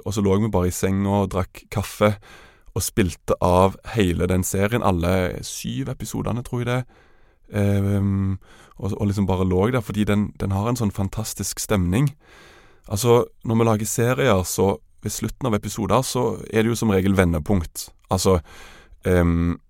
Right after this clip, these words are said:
en girer om i historien, eller en tar historien til et nytt nivå ut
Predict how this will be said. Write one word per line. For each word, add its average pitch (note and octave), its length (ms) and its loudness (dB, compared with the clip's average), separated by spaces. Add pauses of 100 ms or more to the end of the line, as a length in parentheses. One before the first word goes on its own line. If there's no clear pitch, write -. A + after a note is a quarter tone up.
(400)
en G2+ 180 4
girer F#2 460 0
om G#2 280 4
i G#2 140 4
historien, F#2 640 0
eller F2 300 2 (320)
en G2 120 0
tar F#2+ 180 0
historien G2+ 360 0
til F#2 120 0
et - 80 -6
nytt - 260 -2
nivå F2+ 320 2 (240)
ut G2+ 400 -2